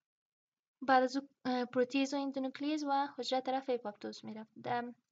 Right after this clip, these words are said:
سایتوتوکسیک تی سل ما هم، اه، پرفورین گرانزایم بو-، موجود است. وقتی که می‌دید یک حجره غیر نورمال است،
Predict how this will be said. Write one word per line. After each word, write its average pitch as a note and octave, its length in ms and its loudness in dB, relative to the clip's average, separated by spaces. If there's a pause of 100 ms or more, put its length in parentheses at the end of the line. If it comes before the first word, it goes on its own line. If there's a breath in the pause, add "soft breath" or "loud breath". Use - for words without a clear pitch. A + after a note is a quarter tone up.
(760)
سایتوتوکسیک D4 760 -2
تی D4+ 100 -2
سل D4 280 -2
ما C#4+ 160 0
هم، D4 320 -2 (360)
اه، A3+ 180 0
پرفورین A#3+ 540 -2
گرانزایم A#3 520 -2
بو-، C#4 300 -6
موجود C4+ 340 -2
است. C4+ 200 0
وقتی C4+ 240 -4
که C4+ 100 -8
می‌دید C4 340 -4 (180)
یک A#3 200 -2 (100)
حجره B3 260 -2
غیر B3 240 0
نورمال A#3+ 380 0
است، F4 180 -4